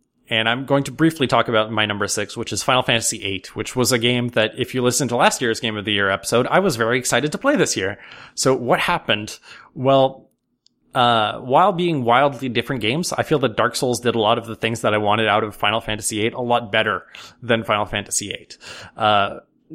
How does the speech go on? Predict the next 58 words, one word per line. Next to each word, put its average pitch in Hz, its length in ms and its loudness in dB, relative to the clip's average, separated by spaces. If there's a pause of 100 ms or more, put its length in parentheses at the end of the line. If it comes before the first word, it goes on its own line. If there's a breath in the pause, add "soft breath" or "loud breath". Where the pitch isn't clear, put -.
(160)
just 165 220 -2
to - 60 0
give, 139 140 2
like, 117 180 0
a - 60 -14
quick - 460 -2
idea 123 360 2
of 107 360 -2
what 117 240 0
I 107 80 0
mean 110 180 -4
by 98 140 0
that. 95 320 -4 (320 loud breath)
Uh, 110 200 0
with 135 260 2
the 214 60 2
right 170 220 2
knowledge 139 380 0
in 123 80 0
Final 135 240 0
Fantasy 131 420 -2
eight, 120 160 0
you 127 100 -2
can 123 120 -4
take 127 160 -2
advantage 110 440 -2
of 104 120 0
the 113 80 -4
game's 104 320 -4
mechanics 180 460 -2
to 139 220 0
effectively 165 460 0
become 147 380 0
unkillable 135 640 0
and 117 140 -4
trivialize 117 600 2
all 135 120 0
combat 110 500 0
from 107 220 -6
the 110 100 2
very 135 240 4
first - 260 -2
disc 117 220 -2
of 117 100 -4
the 123 60 -4
game 101 280 -4
with 117 180 -2
very 113 200 4
little 107 220 0
time 101 240 -2
investment, 98 460 -4
if - 160 -8
you 143 60 -6
just 160 200 -2
know 113 140 2
what 113 180 2
to 107 80 -4
do. 92 160 -12